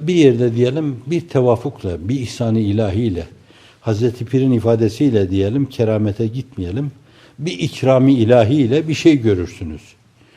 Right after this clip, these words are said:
O bir şey görme mevzu adeta size bir pencere açar.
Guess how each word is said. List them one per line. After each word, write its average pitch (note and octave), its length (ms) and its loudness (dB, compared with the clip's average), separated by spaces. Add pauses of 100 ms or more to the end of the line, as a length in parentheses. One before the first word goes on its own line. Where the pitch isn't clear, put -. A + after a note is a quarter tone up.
(320)
O B2 180 -2
bir C3 80 2
şey E3+ 280 2
görme A2+ 340 2
mevzu G#2 480 0
adeta B2 400 -2
size B2 260 -2
bir G#2+ 80 -4
pencere A2+ 540 0
açar. - 540 -6